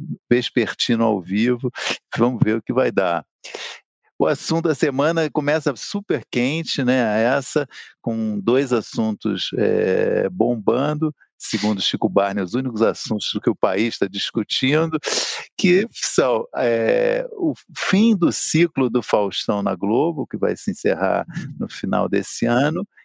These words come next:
e a estreia do B B B vinte e um. Eu sugiro a gente começar, né, falando de Faustão,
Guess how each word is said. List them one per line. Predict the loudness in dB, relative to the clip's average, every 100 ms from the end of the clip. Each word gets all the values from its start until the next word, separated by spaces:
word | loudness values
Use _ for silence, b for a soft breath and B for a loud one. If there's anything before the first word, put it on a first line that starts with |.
| b
e | 2
a | 4
estreia | 2 0 -2 0 0
do | -2
B | -2 -2
B | -2
B | 0 -2
vinte | -2 -4 -4 -4
e |
um. | -2 -4 -8 _ _ _ _ _ _ _ -6
Eu | -6
sugiro | -4 -2 0
a | 0
gente | -2 0
começar, | 2 2 2 0 0 0 -4 B B -2
né, | -2 2
falando | 0 2 0 0 -2 -4
de | -4 -2 -2 -4
Faustão, | -4 -6 -4 -2 0 0 -2